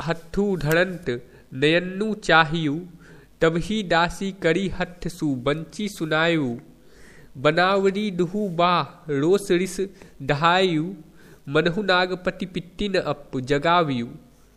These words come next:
रासा। संग सयन न सत्थि त्रिपति न जानियौ। दुहु विच्ची इक दासी संग सम्मानेयु। इंदुम फनेंदु नरन-, नरयंद च-, न अथि स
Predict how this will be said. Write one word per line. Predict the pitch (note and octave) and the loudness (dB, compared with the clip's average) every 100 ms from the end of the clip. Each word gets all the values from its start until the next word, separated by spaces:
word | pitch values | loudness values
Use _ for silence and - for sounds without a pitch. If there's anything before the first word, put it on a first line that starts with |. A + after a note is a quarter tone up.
| - | -2
रासा। | C3 C#3 C#3 A2+ - - - _ - _ - - | 2 2 0 -6 -6 -18 -20 _ -20 _ -18 -10
संग | - F3 G3 G3+ | 0 0 2 0
सयन | G3 F3+ F#3 F#3+ F#3 | 0 2 0 0 -2
न | F3+ F3 - - - - - - | 0 0 -2 -8 -20 -20 -20 -8
सत्थि | - E3 - - | -2 -2 -2 -4
त्रिपति | G3+ E3+ D3+ - B2 B2+ - _ C3 | -2 -2 -2 -6 -6 -10 -18 _ -4
न | D3 F3 F#3 | 0 0 2
जानियौ। | E3 E3 E3+ D#3 B2+ C#3 F3 - - - C3+ | 2 2 2 0 0 0 -4 -16 -20 -12 -4
दुहु | D3 F#3+ | -2 -2
विच्ची | G#3 E3+ F#3 - - G3 | -4 -4 -6 -10 -8 -6
इक | - F3+ F3 D3+ | -6 -6 -2 0
दासी | D3+ D#3 - C#3+ A#2+ - - - | 0 -2 -4 -6 -6 -10 -20 -20
संग | - - F3+ G3 F#3+ | -4 0 0 0 -2
सम्मानेयु। | F#3 D3+ D#3+ E3 D#3+ B2+ A#2 D3 - - - - - | 0 -2 2 2 2 0 -2 -6 -16 -20 -20 -16 -8
इंदुम | F3 F#3 G3+ G#3+ G#3 - | -6 -4 -2 -2 -6 -4
फनेंदु | E3+ E3+ G3 F#3+ G3 F#3 D3 - - D#3 | 0 4 2 2 0 2 0 -2 -14 -2
नरन-, | D#3 E3 F3+ F#3 - | 2 4 2 -6 -10
नरयंद | D#3 E3 F#3 F#3+ G3+ G#3 | 0 2 4 4 2 -2
च-, | G#3 - - - - | -4 -6 -18 -20 -12
न | D3 E3 F3 D#3+ | 0 4 4 4
अथि | D3+ - G3 E3+ B2+ | -2 -2 -2 0 -4
स | - - F#3+ G#3 | -8 -2 2 2